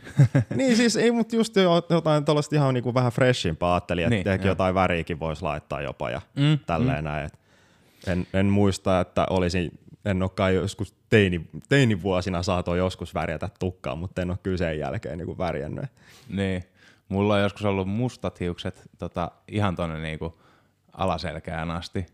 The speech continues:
Speaker 2: Mm.
Speaker 1: Ja sitten tota, no se oli, se oli niinku, mitähän se oli, yläasteaikaa. Ja sit, sit mä leikkasin ne ja sit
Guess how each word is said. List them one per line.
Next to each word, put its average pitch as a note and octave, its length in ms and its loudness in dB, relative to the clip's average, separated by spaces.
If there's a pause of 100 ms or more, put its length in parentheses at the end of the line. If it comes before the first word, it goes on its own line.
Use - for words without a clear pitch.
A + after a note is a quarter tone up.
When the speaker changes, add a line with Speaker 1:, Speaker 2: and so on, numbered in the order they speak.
(540)
Speaker 2:
Mm. G2+ 300 -2
Speaker 1:
Ja E2 80 -8
sitten F2+ 300 -8
tota, E2 340 -8 (600)
no F2 80 -10
se D2+ 80 -6
oli, F#2+ 280 -4
se A#2 120 -4
oli A2+ 140 0
niinku, G#2+ 340 -2 (500)
mitähän E2+ 280 -6
se D#2 80 -8
oli, D2+ 140 -8 (520)
yläasteaikaa. F2+ 2000 -4 (800)
Ja F#2+ 140 2
sit, G2 320 -2
sit C3 200 -2
mä G#2 100 0
leikkasin G2 500 -2
ne F2+ 60 -2 (100)
ja F2+ 120 2
sit - 140 -14